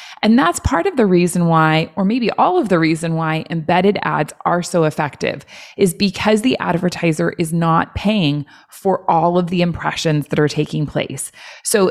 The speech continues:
that is why they're effective. Now, when we look at dynamic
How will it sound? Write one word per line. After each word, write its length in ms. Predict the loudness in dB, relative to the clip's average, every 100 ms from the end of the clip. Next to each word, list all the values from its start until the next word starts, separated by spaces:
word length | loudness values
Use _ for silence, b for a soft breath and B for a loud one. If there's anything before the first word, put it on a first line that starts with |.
| 0
that 320 | 0 0 2
is 160 | 2 2
why 340 | 0 0 0
they're 160 | 0 0
effective. 580 | 0 -4 -4 -8 -8 b b b _ _ _ _ _ 0
Now, 180 | 2 4
when 140 | 4
we 100 | 4
look 240 | 4 2 0
at 140 | 0
dynamic 500 | 0 2 2 0 -2